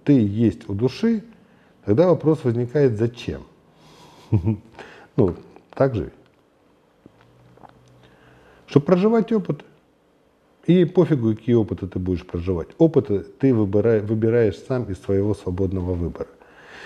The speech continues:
И как раз, когда ты не прощаешь себя, ты выбираешь опыт проживать и проживать это состояние, этот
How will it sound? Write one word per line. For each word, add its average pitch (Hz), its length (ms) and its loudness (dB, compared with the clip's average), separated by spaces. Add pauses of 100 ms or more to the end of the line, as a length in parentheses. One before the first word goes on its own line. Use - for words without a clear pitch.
(160)
И 110 80 4
как 123 160 4
раз, 151 160 4
когда 139 320 0
ты 143 280 0
не 127 140 0
прощаешь 123 600 0
себя, 147 360 0
ты 131 240 0
выбираешь 123 640 2 (160)
опыт 175 340 2 (440)
проживать 127 680 2
и 131 60 -4
проживать 117 680 0 (160)
это 120 320 0 (240)
состояние, 120 760 -2 (640)
этот 107 460 2